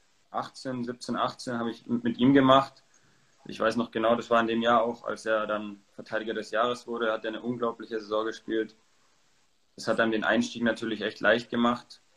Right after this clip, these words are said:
Hat man sich direkt wohlgefühlt auf dem Eis mit ihm an der Seite. Und ja, dazwischen habe ich dann mal mit Baxi gespielt und jetzt wieder mit Frank seit zwei Jahren.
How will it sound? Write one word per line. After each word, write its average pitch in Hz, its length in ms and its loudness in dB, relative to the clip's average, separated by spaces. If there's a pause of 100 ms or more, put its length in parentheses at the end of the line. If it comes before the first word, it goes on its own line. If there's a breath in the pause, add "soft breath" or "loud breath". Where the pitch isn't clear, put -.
(600)
Hat 104 140 -8
man 117 100 2
sich 110 160 -8
direkt 110 320 2
wohlgefühlt 120 460 4
auf 113 120 4
dem 107 120 0
Eis 110 220 2
mit 117 160 2
ihm 117 120 4
an 117 80 6
der 110 120 6
Seite. 120 500 2 (640)
Und 107 440 -2
ja, 117 140 4
dazwischen 131 420 -2
habe 123 80 -2
ich 120 80 -10
dann 123 100 -2
mal 120 120 2
mit 113 140 -4
Baxi 139 360 0
gespielt 139 600 0
und 110 320 -4
jetzt 113 200 -2
wieder 120 140 2
mit 117 160 4
Frank 127 260 2
seit 127 240 0
zwei 123 240 6
Jahren. 131 320 2